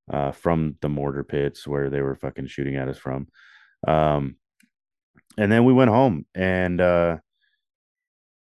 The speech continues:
we got home, and, you know, you, when you're going through demob, it's a weird fucking experience because, um,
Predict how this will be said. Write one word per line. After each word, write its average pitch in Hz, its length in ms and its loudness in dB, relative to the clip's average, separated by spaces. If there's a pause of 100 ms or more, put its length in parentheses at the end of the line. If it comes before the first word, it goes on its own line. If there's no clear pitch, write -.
(180)
we 98 160 -2
got 110 240 0
home, 110 600 0
and, 95 760 -4 (280)
you 101 160 -4
know, 92 260 -2
you, 90 480 -6 (340)
when 104 220 0
you're 113 120 6
going 127 300 4
through 139 260 0
demob, 107 640 2
it's 98 160 -8
a 101 80 0
weird 120 320 0
fucking 113 260 -2
experience 87 540 -6
because, 80 500 -2 (300)
um, 78 440 -4